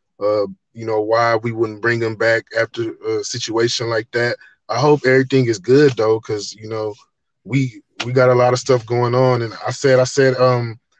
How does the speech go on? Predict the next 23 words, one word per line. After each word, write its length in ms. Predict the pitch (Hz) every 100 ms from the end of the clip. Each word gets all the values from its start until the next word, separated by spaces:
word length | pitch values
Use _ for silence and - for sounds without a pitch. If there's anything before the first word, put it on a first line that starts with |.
| _ _
about 320 | 127 117 120 117
Kyle, 440 | 143 139 135 127
and 240 | 117 110 113 _ _ _ _
I 80 | 101
s-, 200 | 123 - 117
I 60 |
said 420 | 123 - 131 123
that, 300 | 113 120 113 98 _ _
you 140 | 120
know, 460 | 123 117 113 113 - _ _ _ -
it 160 | 131
starts 300 | - 165 156
from 120 | 147
the 80 | 123
top 320 | 117 143 131 101
down, 480 | 123 135 135 131 131 _ _ - - -
and 500 | 117 120 113 107 98 _ _ -
you 120 | 117
see 500 | 131 - 143 139 135 131
that 240 | 120 117 110 _ _
this, 400 | 113 127 131 -
you 240 | - 120 135
know, 380 | 127 120 123